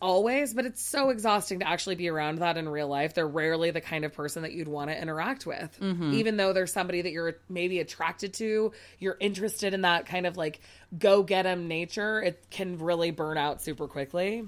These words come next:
Speaker 1: And then one of the questions I really liked also, because the, it was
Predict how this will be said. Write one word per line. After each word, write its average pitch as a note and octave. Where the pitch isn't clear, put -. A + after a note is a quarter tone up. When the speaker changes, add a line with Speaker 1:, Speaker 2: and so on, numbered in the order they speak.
Speaker 1:
And F#3+
then G3+
one G#3+
of A3
the G#3+
questions F3
I E3
really D#3+
liked D3+
also, D#3
because D#3
the, E3
it E3+
was D#3+